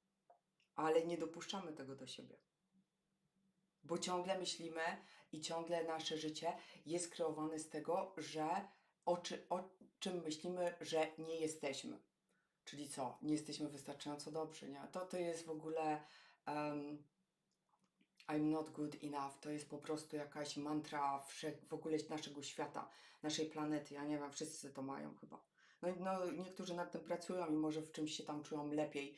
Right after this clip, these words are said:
ale jeżeli w jednej, em, rzeczy czują się lepiej, to wtedy mają inną, inną rzecz. Siemka, Asica. A tutaj co trzeba zrobić? Iść naprawdę do przodu i coś zrobić. Coś wybrać, tą akcję.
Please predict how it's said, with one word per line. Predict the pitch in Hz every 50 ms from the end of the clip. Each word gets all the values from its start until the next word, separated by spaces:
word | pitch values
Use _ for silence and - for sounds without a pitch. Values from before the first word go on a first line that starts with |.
| - - - - - -
ale | 151 156 156 156 156
jeżeli | 156 160 156 160 156 151 151 151 147
w | 147 - 160
jednej, | 170 160 156 156 151 151 147 147 147 147 - - - - _ _ -
em, | 143 147 147 143 147 147 147 151 151 131 104
rzeczy | 151 156 165 156 156 156
czują | - - 156 156 151
się | - - 151
lepiej, | 151 147 - 151 143
to | 143 151
wtedy | - - - 147 147 151 147 143 -
mają | 151 143 156 151 151 147 139 -
inną, | - - 143 143 143 143 143 143 143 143 - - _ _ -
inną | 151 143 143 143 139 143 139
rzecz. | - - - - - - _ _ _ _ _ _ _ _ _ _ _ - - _
Siemka, | - - 175 165 160 - 160
Asica. | 151 147 - - - - - - - - 147 - _ _ _ _ _ _ _ _ _ _ _ _ - - - -
A | 160 156
tutaj | 156 165 156 160 156
co | 156 156
trzeba | 151 - - 143 147
zrobić? | 143 143 151 147 143 151 151 - -
Iść | - 151 151 156
naprawdę | 151 151 - 151 147 - - 151
do | - 156
przodu | 151 - - 226 220 196 151
i | 151 156 -
coś | - 196 196 190 190
zrobić. | - - - 190 190 - 135 135 - - - - - _ _ _ _ _ _ _ _ _ -
Coś | - - 156 156 156 156 - -
wybrać, | - 143 - 185 190 196 190 - 160 165 160 147 147 - - -
tą | - 156 156 151
akcję. | - 160 156 151 - - - - - 156 147 139 - - -